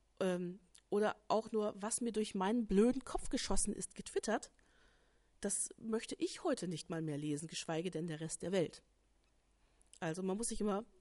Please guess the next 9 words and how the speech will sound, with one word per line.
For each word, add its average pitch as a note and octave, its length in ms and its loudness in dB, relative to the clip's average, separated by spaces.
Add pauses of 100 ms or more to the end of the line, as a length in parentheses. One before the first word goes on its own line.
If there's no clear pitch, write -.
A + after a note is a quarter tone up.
(500)
überlegen, G3 580 -2
das - 220 -4
bleibt G3 420 -2
im F3+ 120 -4
Netz, - 360 -6 (340)
was F3 240 -2
einem E3 160 -6
da E3 80 -6
so D#3+ 100 -4